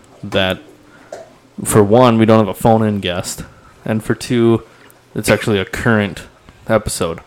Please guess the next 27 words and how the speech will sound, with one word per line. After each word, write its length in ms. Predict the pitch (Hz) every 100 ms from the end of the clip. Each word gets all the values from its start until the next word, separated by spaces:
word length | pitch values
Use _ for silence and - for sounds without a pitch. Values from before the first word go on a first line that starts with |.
| - - - - -
What 100 | 107
I 60 |
mean 120 | 104 98
by 100 | 92
that 200 | 101 101
is 160 | 98
when 160 | 101 101
you 120 | 110
hear 180 | 110 113
this, 400 | 101 98 - - - - - _
this 220 | - 104
was 160 | 107 101
recorded 520 | 101 - 113 104 92
this 220 | 101 -
week, 360 | 107 95 - - - _ _ _ _
and 160 | - 104
we've 200 | 104 202
been 220 | 104 95 - - - -
really 280 | 107 113 107
far 340 | - 104 104
out 120 | 104
into 140 | 107 104
the 100 | 92
future 520 | - 120 - 92 90 - _ _ _ -
over 260 | - 101 98
our 140 | 95
last, 560 | 95 95 92 101 - -